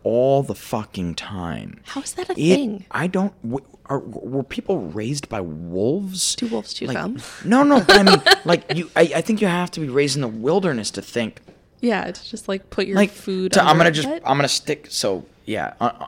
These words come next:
Speaker 1: unfortunately,
Speaker 2: I can't believe that still
Speaker 1: unfortunately,
Speaker 2: happens.
Speaker 1: that's something that needs to be checked for
Speaker 2: That's so gross.
Speaker 1: twice a week. It's disgusting. But nonetheless, you know, I, I'm looking at all these things. Then what I'm doing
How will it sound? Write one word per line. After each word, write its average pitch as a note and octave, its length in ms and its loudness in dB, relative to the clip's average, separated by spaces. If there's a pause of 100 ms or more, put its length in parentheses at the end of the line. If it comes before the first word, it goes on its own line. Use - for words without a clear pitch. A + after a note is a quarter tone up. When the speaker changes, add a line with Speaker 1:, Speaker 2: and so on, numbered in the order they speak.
(140)
Speaker 1:
unfortunately, C3+ 920 -4
Speaker 2:
I - 60 -10
can't - 260 -8
believe A3+ 160 -4
that G#3+ 80 -6
still G3+ 80 4
Speaker 1:
unfortunately, G2+ 760 0
Speaker 2:
happens. - 160 -12
Speaker 1:
that's G#2 220 0
something F#2 340 -4
that A#1+ 120 -6
needs D#2 240 -8
to - 80 -14
be D2 80 -8
checked - 320 -8
for C#2+ 260 -8
Speaker 2:
That's B3 200 -8
so A#3 220 -2
gross. A3 540 -8 (120)
Speaker 1:
twice - 340 0
a E2+ 60 -4
week. - 480 -8 (260)
It's - 140 -6
disgusting. - 560 -8 (560)
But - 120 -14
nonetheless, C#2+ 520 -12 (180)
you G#3+ 120 -8
know, F3+ 80 0
I, D#3 280 2
I'm D#3+ 140 4
looking D3+ 240 -2
at G2+ 80 -4
all A#1 160 -2
these G1+ 180 -12
things. - 400 -16
Then G#2 800 -4
what F2+ 460 -4
I'm E2+ 220 -4
doing D#2+ 500 -8